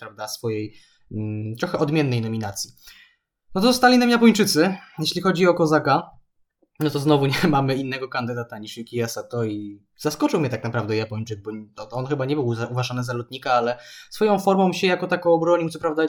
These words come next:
raczej nie miał szans wielkich medalowych, no ale jednak skakał daleko, no a ty wiesz najlepiej, że ja go tutaj nie typowałem do dziesiątki. No do dziesiątki może, ale nie typowałem go, że będzie tak daleko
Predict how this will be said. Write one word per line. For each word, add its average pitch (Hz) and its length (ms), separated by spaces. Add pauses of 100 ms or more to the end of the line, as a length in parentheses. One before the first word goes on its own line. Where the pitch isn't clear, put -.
(140)
raczej 185 420
nie 185 120
miał 135 240
szans 127 340
wielkich 127 320
medalowych, 127 500
no 120 80
ale 120 260 (380)
jednak 143 220
skakał 147 340
daleko, 131 360
no 131 180
a 131 80
ty 139 140
wiesz 135 180
najlepiej, 127 380
że 127 100
ja 120 60
go 120 100
tutaj 117 200
nie 120 100
typowałem 117 460
do 117 80
dziesiątki. 113 560
No 127 100
do 131 120
dziesiątki 156 440
może, 135 400
ale 113 200
nie 123 100
typowałem 127 480
go, 127 80
że 127 120
będzie 123 180
tak 120 160
daleko 123 400